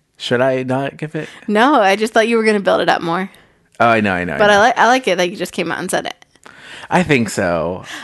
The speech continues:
Speaker 2: I think you are too. Too.
Speaker 1: Two?
Speaker 2: Two, two.
Speaker 1: <laughs>
Speaker 2: Um, I do think so.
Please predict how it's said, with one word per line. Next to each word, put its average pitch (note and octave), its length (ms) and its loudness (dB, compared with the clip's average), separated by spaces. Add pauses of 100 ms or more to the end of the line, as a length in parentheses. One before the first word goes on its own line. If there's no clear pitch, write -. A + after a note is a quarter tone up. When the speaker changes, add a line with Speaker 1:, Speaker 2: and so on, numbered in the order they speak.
Speaker 2:
I C4 160 2
think C#4 240 0
you A3+ 120 2
are G3 120 0
too. - 240 -4 (960)
Too. - 200 -2
Speaker 1:
Two? B2+ 280 -2 (440)
Speaker 2:
Two, B3 180 6 (380)
two. C#3 140 -4 (140)
Speaker 1:
<laughs> - 140 -14
Speaker 2:
Um, G3 400 4
I G#3 120 2
do A3 140 0
think F#3+ 160 -2
so. - 220 -2